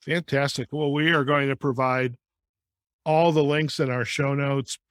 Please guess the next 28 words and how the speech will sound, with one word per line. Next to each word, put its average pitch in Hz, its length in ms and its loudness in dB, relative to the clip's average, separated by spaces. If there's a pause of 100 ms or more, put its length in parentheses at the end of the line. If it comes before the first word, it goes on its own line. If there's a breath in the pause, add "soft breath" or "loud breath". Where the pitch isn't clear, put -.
uh, 127 420 -4
Doctor 127 340 -2
Davis 127 420 -2
Infinite 120 420 -8
Health, 135 460 0 (160)
the 127 320 -2
links 127 340 -6
back 123 300 -4 (140)
to, 120 440 -4 (480)
uh, 123 240 -2
the 117 120 -4
books. - 760 -2 (140)
And 135 500 0 (400 loud breath)
I 139 120 -2
know 147 180 0
you're 143 240 2
also 139 320 -2
active 131 460 -4
on 123 160 -4
social 131 400 -2
media, 135 640 0
the 117 100 -4
social 127 380 -2
sites 123 420 -6
links 123 300 -8
as 110 100 -8
well, 120 260 0
Facebook, 123 600 -6